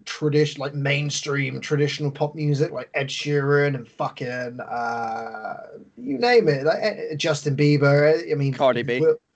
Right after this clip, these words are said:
Speaker 1: who, oddly, they will come up a bit later in this show. Um, like, I find myself being, like, so in, uh, just so,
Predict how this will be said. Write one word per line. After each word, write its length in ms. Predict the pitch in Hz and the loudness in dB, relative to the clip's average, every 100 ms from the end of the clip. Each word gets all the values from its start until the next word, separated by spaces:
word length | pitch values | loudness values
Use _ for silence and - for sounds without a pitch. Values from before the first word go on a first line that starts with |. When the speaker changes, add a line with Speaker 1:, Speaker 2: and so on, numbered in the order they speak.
| _ _ _ - | _ _ _ -4
Speaker 1:
who, 380 | 185 196 135 - - | -4 -4 -10 -8 2
oddly, 480 | 226 165 151 139 139 | 2 4 4 4 2
they 140 | 156 | 4
will 200 | 156 180 | 4 2
come 180 | 147 160 | -4 -4
up 140 | 165 143 | -4 -2
a 40 | |
bit 160 | 147 156 | -4 -2
later 300 | 160 147 139 | -2 -4 -6
in 100 | 135 | -10
this 120 | 123 | -12
show. 280 | - 127 120 - _ - - - | -10 -8 -8 -10 _ -20 -20 -2
Um, 560 | 156 170 170 170 180 - _ _ _ _ _ _ _ - - | 4 8 8 4 -2 -14 _ _ _ _ _ _ _ -20 0
like, 320 | 170 170 170 - _ _ _ | 4 4 0 -14 _ _ _
I 160 | 170 214 | 2 2
find 340 | 202 214 202 180 | 2 2 2 2
myself 560 | 170 147 165 151 143 | 0 0 2 2 0
being, 420 | 160 156 160 147 143 | -6 -6 -4 -2 0
like, 380 | 139 139 139 - _ | 0 0 -2 -10 _
so 520 | - - 208 214 196 - _ _ _ - | -14 -2 2 4 2 -4 _ _ _ -8
in, 240 | 165 147 - _ _ _ _ _ _ _ _ _ _ | -6 -6 -10 _ _ _ _ _ _ _ _ _ _
uh, 240 | - - 160 | -8 -8 -8
just 240 | 185 - | -8 -4
so, 280 | - 220 | 4 4